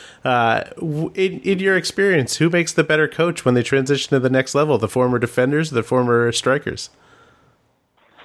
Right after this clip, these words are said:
Speaker 2: No, in a, in a coach, <laughs> yeah, that's, that's,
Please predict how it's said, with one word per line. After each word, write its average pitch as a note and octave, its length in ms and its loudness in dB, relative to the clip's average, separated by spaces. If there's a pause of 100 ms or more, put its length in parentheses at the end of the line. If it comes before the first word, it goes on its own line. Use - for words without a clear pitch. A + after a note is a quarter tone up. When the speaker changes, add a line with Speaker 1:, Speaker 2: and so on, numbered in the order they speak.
Speaker 2:
No, D3+ 1300 0
in B2 200 0
a, C#3 40 2 (180)
in D3 140 2
a C#3+ 80 2
coach, C#3+ 260 0 (480)
<laughs> E3 460 -8
yeah, A#2 340 2
that's, G#2+ 240 2 (140)
that's, A2+ 200 2